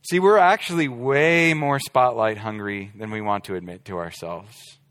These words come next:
much less to anybody else. We all want to steal at least just a little fraction of the spotlight from God. But here's the great news, you guys. God is our perfect Father,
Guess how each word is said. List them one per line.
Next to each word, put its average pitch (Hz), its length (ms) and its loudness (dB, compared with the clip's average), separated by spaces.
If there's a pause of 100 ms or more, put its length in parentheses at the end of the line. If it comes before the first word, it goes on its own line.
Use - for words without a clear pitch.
(440)
much 110 220 -8
less 104 180 -6
to 107 100 -10
anybody 92 400 -10
else. 87 440 -18 (760)
We 110 140 -6
all 139 260 2
want 127 160 0
to 117 80 -4 (140)
steal 113 280 -4
at 110 180 -2
least 247 320 -10
just - 200 -10
a 180 60 -4
little 175 220 0
fraction 143 600 0
of 110 80 -4
the 101 60 -10
spotlight 113 680 0
from 104 240 -12
God. 87 360 -6 (1600)
But 160 100 -2
here's 220 240 -2
the 170 100 0
great 135 480 0
news, 104 360 -8
you 98 140 -16
guys. - 480 -16 (1400)
God 160 360 4
is 151 160 -2
our 135 140 2
perfect 123 460 -10 (280)
Father, 95 680 -6